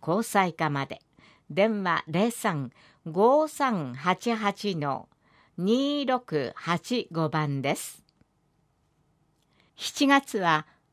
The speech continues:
愛の血液助け合い運動月間。都内十三カ所の献血ルームや街頭での献血に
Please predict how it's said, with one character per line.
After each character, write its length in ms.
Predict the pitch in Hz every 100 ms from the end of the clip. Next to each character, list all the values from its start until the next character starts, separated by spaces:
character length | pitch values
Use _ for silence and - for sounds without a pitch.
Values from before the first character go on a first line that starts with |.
| -
愛 280 | 262 311 240
の 320 | 156 127 -
血 340 | - 202 - 320
液 300 | 302 269 -
助 440 | 180 175 - 311
け 140 | 302 277
合 120 | 262
い 140 | 240
運 280 | 233 226 180
動 380 | 143 131 123 -
月 260 | 147 196 - _
間。 360 | - 135 120 117 _ _ _ _ _ _ _ _ _ -
都 140 | 277
内 280 | 247 226 175
十 200 | 233 277
三 280 | - 269 254
カ 160 | 262
所 160 | 247 214
の 260 | 156 131 -
献 220 | 208 254
血 360 | 277 262 262 233
ル 220 | 254 240
ー 20 |
ム 140 | 190
や 240 | 127 123 131 - _ 147
街 280 | 196 285
頭 260 | 302 277 262
で 140 | 277
の 140 | 269 208
献 260 | 160 170
血 340 | - 180 - 170
に 240 | 147 -